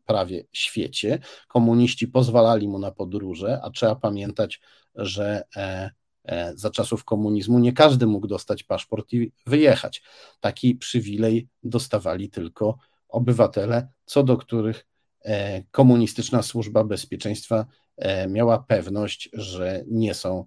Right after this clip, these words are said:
antyreżimowi. Czasem dawano komuś paszport w jedną stronę. To był, kiedy próbowano się pozbyć upartego opozycjonisty z kraju, to go z kraju w ten sposób,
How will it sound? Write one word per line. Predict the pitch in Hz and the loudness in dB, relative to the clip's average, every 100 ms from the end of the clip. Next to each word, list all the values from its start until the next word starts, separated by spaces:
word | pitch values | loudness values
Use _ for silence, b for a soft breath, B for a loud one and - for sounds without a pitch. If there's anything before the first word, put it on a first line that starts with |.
| _ _ - | _ _ -6
antyreżimowi. | 110 - 127 101 113 123 98 - _ | -6 0 0 0 4 4 4 -2 _
Czasem | - 143 160 139 | -2 2 4 6
dawano | 127 131 131 131 | 6 6 4 4
komuś | 120 127 127 | 2 2 2
paszport | 117 - 131 117 | -2 0 -2 -2
w | 113 | -2
jedną | 113 113 117 | -2 0 -2
stronę. | - 131 127 90 - | -4 0 2 0 -8
To | - | -18
był, | 65 76 _ b b _ | -18 -20 _ b b _
kiedy | 104 95 | -8 -8
próbowano | - 113 101 101 104 101 | -6 -6 -4 -4 -6 -4
się | 107 | -4
pozbyć | - 110 98 - | 0 -2 -2 -8
upartego | - - 101 - 101 104 | -6 -4 -4 -6 -4 -4
opozycjonisty | 101 107 95 - 104 104 - 98 | -2 -6 -6 -6 -2 -2 -4 -10
z | - | -10
kraju, | - 98 104 104 | -4 -2 -2 -4
to | 107 | -4
go | 104 | -6
z | - | -6
kraju | - 95 95 90 | -6 -4 -4 -6
w | |
ten | 107 92 | -8 -8
sposób, | - - - | -10 -14 -14